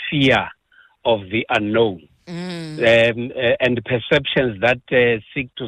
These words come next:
Speaker 1: suggest that you dare act on former President Jacob Zuma, you are going to lose support, the, and the A N C is going to be divided. My view is that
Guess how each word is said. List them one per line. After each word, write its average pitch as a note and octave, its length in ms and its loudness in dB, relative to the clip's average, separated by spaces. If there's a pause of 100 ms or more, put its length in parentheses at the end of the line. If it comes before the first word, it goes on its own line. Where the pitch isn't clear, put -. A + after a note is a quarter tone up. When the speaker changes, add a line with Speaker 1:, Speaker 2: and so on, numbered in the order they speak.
Speaker 1:
suggest G#2+ 460 -2 (580)
that A2+ 380 2
you A#2+ 340 -6
dare B2+ 360 4
act C3 300 -2
on A2+ 240 -6
former B2 220 -2
President G2+ 460 -6
Jacob A2+ 320 0 (100)
Zuma, A#2 340 0 (380)
you G#2+ 80 4
are G#2 80 6
going A2+ 240 2
to A#2 80 -8
lose A2+ 320 0
support, B2 400 4 (420)
the, A2 220 -2
and A#2 220 0
the A2+ 200 2
A B2+ 200 2
N A#2+ 180 -2
C A#2+ 60 -8
is G#2 80 -12
going A2+ 240 -4
to A2 100 -12
be G2 140 -8
divided. F2+ 600 -2 (460)
My D3 220 4
view D3+ 340 0
is C3+ 240 -2
that C3+ 220 4